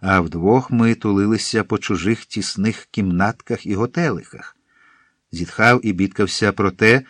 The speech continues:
що тепер йому немає для кого готувати їжу. Марла обіцяла при наступній зустрічі зжерти геть усе, в тому числі самого Х'ялмарчика. Писала, що кохає його, і це було правдою.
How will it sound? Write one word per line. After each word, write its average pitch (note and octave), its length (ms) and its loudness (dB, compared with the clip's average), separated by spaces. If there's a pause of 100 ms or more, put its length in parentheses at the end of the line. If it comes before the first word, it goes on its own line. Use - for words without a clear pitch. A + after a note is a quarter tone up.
(260)
що A2 300 4
тепер A2 440 2
йому A#2+ 320 2
немає G#2+ 580 2
для G2+ 160 0
кого G2+ 380 0
готувати F#2+ 580 0
їжу. G2 560 -6 (760)
Марла A3 380 6
обіцяла G#3 560 2
при E3 220 0
наступній D3+ 580 2
зустрічі F3+ 640 0
зжерти D3+ 680 0
геть D3 440 0
усе, F3+ 480 -2
в E3+ 180 -4
тому E3 280 0
числі D3 440 0
самого C3+ 540 0
Х'ялмарчика. - 1080 -4 (680)
Писала, A2+ 440 4
що A2 260 2
кохає B2 580 2
його, G2+ 380 0
і A#2 100 -2
це - 240 -4
було A2 260 0
правдою. D3 640 -4